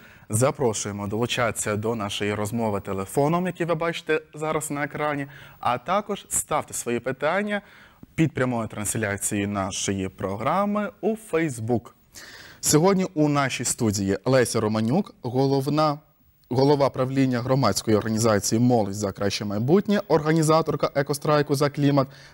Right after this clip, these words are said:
та Богдан Драйна, магістрант кафедри екології Хмельницького національного університету.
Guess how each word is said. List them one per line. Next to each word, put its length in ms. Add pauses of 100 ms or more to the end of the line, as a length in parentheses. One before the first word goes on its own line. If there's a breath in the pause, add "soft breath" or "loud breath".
та 220
Богдан 720
Драйна, 440
магістрант 680
кафедри 520
екології 640 (240 loud breath)
Хмельницького 760
національного 1000 (380 loud breath)
університету. 960